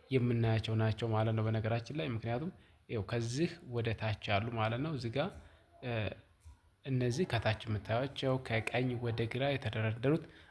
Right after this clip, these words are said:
አምስት አይከኖች አሉ። እ፣ እነዚህን ተከትለን ብዙ ነገራቶችን የምንሰራው። እነዚህን አይከኖች ተከትለን በርካታ ተግባራትን እንሰራለን ማለት ነው። ለምሳሌ ከታች በቀኝ በኩል ያለችዋን እንደምታዩት፣ እ፣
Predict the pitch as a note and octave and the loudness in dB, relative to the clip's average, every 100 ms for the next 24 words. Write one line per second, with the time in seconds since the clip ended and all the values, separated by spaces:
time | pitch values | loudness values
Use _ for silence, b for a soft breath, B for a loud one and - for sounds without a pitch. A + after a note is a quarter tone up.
0 | B - A#2+ B2+ C3+ - B2+ A#2 B2+ B2+ | B -6 -2 0 0 -2 -4 -2 -2 0
1 | B2+ A#2 A2 B B B B B - C3 | 2 2 0 B B B B B 2 4
2 | B2 C3 D3 D#3+ E3 D3 D3 C#3+ A#2 A2+ | 4 8 8 8 4 2 0 2 2 2
3 | A2+ A2 D3 F3 B2 A2 G#2 A2 - G#2+ | 2 0 2 4 6 6 4 2 -2 -2
4 | A2 G#2 E2+ - - B B B - B2+ | 0 0 -2 -2 -6 B B B -4 0
5 | B2 A2+ C#3+ A3+ - G#2+ A2 - A#2 G#2+ | 2 2 2 0 -2 0 0 2 0 0
6 | B2 B2 A#2+ C#3+ F3+ A#3 B B B - | -2 -2 -2 4 4 4 B B B -2
7 | C3 - D#3+ - A#2+ A#2 A2+ A2 G#2+ G#2+ | -2 0 -2 2 2 4 2 4 6 4
8 | A#2 B2 D3 C3 G#2 G2 F#2+ A2+ C3+ D3+ | 2 0 4 6 6 4 2 4 4 4
9 | - D#3 F3 C3 C#3 F3+ - B B B | 0 0 0 -2 -2 -2 -6 B B B
10 | - - D3+ B2+ A2+ - G#2+ G#2 G#2+ - | -2 2 2 2 0 2 2 4 0 0
11 | C#3+ C3+ G#2+ G#2+ G#2+ G#2+ C3 E3 - - | 0 2 2 0 -2 0 2 2 -2 -20
12 | - A#2+ | -10 -4